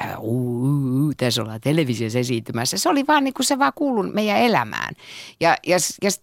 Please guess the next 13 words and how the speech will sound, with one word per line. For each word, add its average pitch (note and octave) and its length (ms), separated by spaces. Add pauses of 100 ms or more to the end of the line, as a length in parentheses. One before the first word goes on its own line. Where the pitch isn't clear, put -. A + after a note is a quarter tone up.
tietysti A#3+ 420
koulussa A3+ 480
tiedettiin, G#3+ 600
että G3+ 140
noi G#3 180
on G3 100
siellä G3 360
ja G3 140
ei G3 100
kaikilla E3+ 440
ollut C#3+ 480
edes G3+ 280
televisiota. A3 800